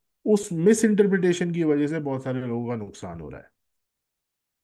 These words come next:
अब ये अट्ठाईस साल वाला जो पॉइंट है, ये कहाँ से आया? ये अट्ठाईस साल, ये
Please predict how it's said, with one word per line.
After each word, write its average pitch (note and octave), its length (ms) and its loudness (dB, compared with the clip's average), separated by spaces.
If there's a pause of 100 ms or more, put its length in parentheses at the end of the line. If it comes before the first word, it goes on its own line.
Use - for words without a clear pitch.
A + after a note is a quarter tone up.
(440)
अब D3 120 2
ये G3+ 80 8
अट्ठाईस G3 500 4
साल G#3+ 220 8
वाला G3+ 260 6
जो G3+ 120 6
पॉइंट E3+ 420 0
है, F3 100 2
ये F3 80 2
कहाँ C3 360 -4
से D#3+ 160 -2
आया? A2+ 320 -2
ये D3+ 140 -4
अट्ठाईस C3+ 520 -8
साल, C#3+ 220 -2
ये C3+ 360 -2